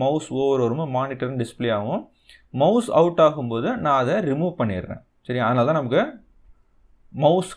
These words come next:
கரெக்டா அந்த ஏரியாக்குள்ள வரும்போது மானிட்டர்னு டிஸ்ப்ளே ஆகும். மவுஸ் அந்த ஏரியா விட்டு வெளில போனோடனே அது எம்ப்டி ஆயிடும். So, இப்போ இங்க சி பி யூக்கு நேரா வச்சோடனே சி பி யூன்னு வரும். அது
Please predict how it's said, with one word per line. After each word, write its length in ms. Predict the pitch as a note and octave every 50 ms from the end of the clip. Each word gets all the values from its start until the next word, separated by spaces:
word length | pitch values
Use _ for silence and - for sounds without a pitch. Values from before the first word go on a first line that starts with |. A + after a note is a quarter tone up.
| _ _ - D3+
கரெக்டா 340 | C#3+ C#3 C3+ - - D#3+ E3+ D#3+
அந்த 120 | D3+ C#3+ C3+ C3 C#3+
ஏரியாக்குள்ள 440 | D#3 D#3 E3 E3 D#3 C#3+ C#3+ C#3 C3 C3
வரும்போது 340 | B2+ B2+ B2+ B2+ B2+ C#3+ E3 D#3 C3+ C3+
மானிட்டர்னு 460 | C#3 C#3+ C#3+ C3 B2+ C#3 C3+ C#3 B2+
டிஸ்ப்ளே 260 | A#2+ A#2+ - - A#2 A#2+ A2+
ஆகும். 240 | A2 C3 F#3 B3 G3 C#3+
மவுஸ் 240 | C#3 D3 E3+ E3 - D#3
அந்த 100 | C#3 B2+ B2+ C3+
ஏரியா 180 | D3 D3+ D3+ D3 C3+
விட்டு 180 | C3 B2+ C3+ C3
வெளில 160 | C3 C3+ C#3 B2 A#2
போனோடனே 280 | A#2 A2+ A2+ B2+ F3+ C#4 - - -
அது 100 | C3+ C3 A#2+ A#2
எம்ப்டி 240 | A#2+ A#2+ A#2+ B2+ A#2+ G#2+ G2
ஆயிடும். 240 | F2+ F2+ - - _ _ _ _
So, 60 | - C3
இப்போ 100 | B2 B2 A#2+
இங்க 120 | B2 B2+ D#3 E3 - -
சி 80 | - E3+ D#3+
பி 80 | -
யூக்கு 160 | D3+ C#3 B2+ C3+
நேரா 120 | C#3 C#3
வச்சோடனே 240 | C3+ A#2+ C3 D#3+ G3 - -
சி 80 | D#3+ D3+ -
பி 60 | C#3+ D3
யூன்னு 160 | C#3+ C3 B2
வரும். 220 | B2+ F3 C4 F#4 - - _ _ _ _ _ _ _ _ _ _ _ _ _ _ _ - _ - C#3
அது 80 | C#3